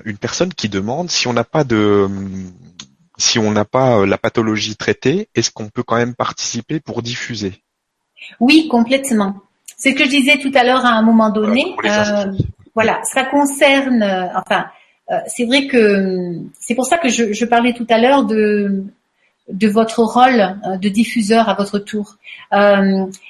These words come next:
Speaker 2: et c'est ce que je disais aussi par rapport aux soins. Euh, quand on travaille, enfin,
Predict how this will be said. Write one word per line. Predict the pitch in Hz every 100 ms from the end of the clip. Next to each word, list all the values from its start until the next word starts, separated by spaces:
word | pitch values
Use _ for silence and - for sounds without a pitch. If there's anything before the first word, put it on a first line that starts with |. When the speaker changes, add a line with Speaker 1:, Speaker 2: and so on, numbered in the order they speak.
| -
Speaker 2:
et |
c'est | 202 226
ce |
que | -
je | 233
disais | 233 247
aussi | 254 - 269
par | 240 208
rapport | 202 202
aux | 202
soins. | - 277 320 330 - - -
Euh, | 190
quand | 233 240
on | 269
travaille, | 254 269 262 254 226
enfin, | - - 202